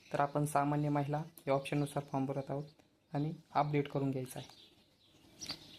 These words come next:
अपडेट केल्यानंतर इथं नारी शक्ती दूत या ऑप्शनला क्लिक करायचं आहे आणि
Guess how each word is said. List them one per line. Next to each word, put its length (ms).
अपडेट 340
केल्यानंतर 520
इथं 280
नारी 280
शक्ती 340
दूत 200
या 120
ऑप्शनला 360
क्लिक 300
करायचं 260
आहे 200
आणि 160